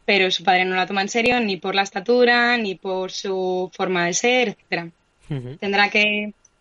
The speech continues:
Speaker 1: luchar un poco por lo que ella realmente cree, piensa y qué es lo que se quiere dedicar. A la vez que le surgen otro tipo de problemas, como veremos a lo largo del cómic, cuando ella nos relata un poco su historia, sus sentimientos, etcétera,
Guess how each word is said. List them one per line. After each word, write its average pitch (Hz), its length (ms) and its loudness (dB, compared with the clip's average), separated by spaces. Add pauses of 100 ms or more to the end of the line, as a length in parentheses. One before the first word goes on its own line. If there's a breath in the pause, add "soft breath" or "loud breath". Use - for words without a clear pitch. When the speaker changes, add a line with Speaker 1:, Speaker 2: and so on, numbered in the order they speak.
(120)
Speaker 1:
luchar 220 360 0
un 226 80 0
poco 226 240 2
por 214 160 2
lo 208 120 4
que 202 160 0
ella 214 460 4
realmente 214 600 0
cree, 254 340 2
piensa 240 500 -2
y 196 160 -4
qué 190 140 -6
es 185 100 -8
lo 196 100 -6
que 214 100 -8
se 208 140 -8
quiere 208 360 2
dedicar. 175 440 -2 (460)
A 202 100 0
la 208 100 4
vez 220 180 0
que 233 360 2 (200)
le 208 180 -2
surgen 226 320 -4
otro 220 180 -2
tipo 214 180 0
de 208 60 2
problemas, 226 520 2
como 185 460 -4 (480 soft breath)
veremos 196 520 2
a 220 40 2
lo 208 40 4
largo 202 220 4
del 202 140 2
cómic, 240 280 2
cuando 190 220 0
ella 185 140 2
nos 185 480 -2 (380 loud breath)
relata 190 380 2
un 202 80 -2
poco 196 240 -8
su - 120 -8
historia, 226 520 2
sus 202 140 -8
sentimientos, 208 540 -8
etcétera, 240 460 0